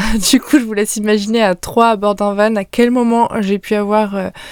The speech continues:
une heure pour me poser et enregistrer tranquillement avec tout le matériel installé, mon petit podcast. Du coup, je suis trop contente, euh, en ce mois de septembre pour la rentrée, justement. On est le quatre septembre, euh,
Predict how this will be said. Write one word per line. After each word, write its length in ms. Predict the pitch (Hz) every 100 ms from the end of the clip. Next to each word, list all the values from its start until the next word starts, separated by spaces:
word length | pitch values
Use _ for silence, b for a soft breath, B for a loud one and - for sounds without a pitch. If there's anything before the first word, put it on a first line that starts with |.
| B B -
une 220 | 233 226
heure 160 | 240
pour 120 | - 214
me 140 | 202
poser 440 | 190 214 208 226
et 60 | 208
enregistrer 520 | 190 180 202 - 214
tranquillement 560 | - 214 - 208 208 214
avec 180 | 202 185
tout 140 | 208
le 40 |
matériel 380 | 202 196 208 196
installé, 400 | 196 - 190 196
mon 160 | 202 190
petit 140 | -
podcast. 500 | - 190 - 208 - B B B B B
Du 120 | 220
coup, 80 | 208
je 80 | 269
suis 80 | 240
trop 160 | 233
contente, 420 | 240 226 214 226 226
euh, 160 | 196
en 160 | 190 202
ce 140 | -
mois 140 | 202 202
de 40 |
septembre 460 | 202 180 190 208 185
pour 200 | - 240
la 120 | 240
rentrée, 340 | 180 180 247
justement. 440 | 262 226 - 185 226
On 100 | 208
est 80 |
le 80 | 165
quatre 220 | - 226
septembre, 500 | - 196 - 196 226
euh, 160 | 202